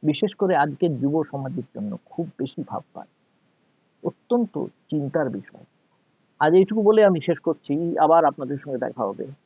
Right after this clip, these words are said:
পরের এপিসোডে। সকলে ভালো থাকবেন, আর ওই যেটা বললাম, আমার চ্যানেলটা আপনারা শেয়ার করবেন, সাবস্ক্রাইব করবেন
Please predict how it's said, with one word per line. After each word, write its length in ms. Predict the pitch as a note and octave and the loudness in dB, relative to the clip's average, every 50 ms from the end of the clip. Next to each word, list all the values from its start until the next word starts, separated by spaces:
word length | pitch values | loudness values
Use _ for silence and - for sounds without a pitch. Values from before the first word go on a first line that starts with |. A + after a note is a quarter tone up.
| _ _ - | _ _ -8
পরের 240 | B2 A2 A2 A2 G#2 | -6 -4 -2 -2 -4
এপিসোডে। 480 | G2 - A2+ - - C3+ B2 D#3 E3 F3+ _ _ _ - | -4 -6 -10 -10 -8 -6 -4 -4 -6 -6 _ _ _ 0
সকলে 240 | G3 G3 G#3+ A3+ G#3+ | 2 4 4 4 6
ভালো 220 | E3+ E3+ F#3+ G#3+ | 6 6 6 6
থাকবেন, 340 | G3+ G#3 G#3 F#3 F3 G3+ G#3 A#3+ - _ _ _ _ _ _ _ _ _ - - - - - | 4 4 2 4 4 2 2 0 -4 _ _ _ _ _ _ _ _ _ -20 -20 -10 0 4
আর 160 | - F#3+ G#3 G3+ - - - | 6 6 6 6 2 -2 0
ওই 140 | F3 F#3+ F3+ | 2 2 4
যেটা 240 | D3 D#3+ D3+ F3 D#3+ | 4 2 0 0 0
বললাম, 380 | C#3 C3+ C3 A#2+ D3+ G3 G3 - _ _ _ _ _ _ _ _ _ _ _ _ _ _ _ - | 0 0 0 0 -2 -4 -6 -8 _ _ _ _ _ _ _ _ _ _ _ _ _ _ _ -2
আমার 280 | C3+ C3 B2 A#2 A2+ G#2 - _ - A2 A2 - | -2 0 0 0 -2 -2 -6 _ -14 -14 -12 -8
চ্যানেলটা 420 | - B2 G#2+ F#2+ F#2+ G2 - E2+ D2+ - - _ _ _ - | -6 -6 -6 -6 -6 -8 -10 -14 -16 -16 -18 _ _ _ -16
আপনারা 360 | - G#2 - - - - - - - | -14 -12 -10 -8 -8 -8 -8 -10 -6
শেয়ার 220 | - F#3 F3+ E3+ | 0 2 2 4
করবেন, 360 | C#3+ - D#3+ C#3+ D3 E3+ F#3 G#3 - _ _ _ | 2 2 -2 -2 -2 -2 -2 -4 -8 _ _ _
সাবস্ক্রাইব 360 | - C3 - _ - E3 D3+ C#3+ - | -14 -14 -8 _ 0 0 0 0 -2
করবেন 360 | - C3 B2+ C#3+ C3+ D3+ F3 | -6 -8 -6 -6 -6 -6 -8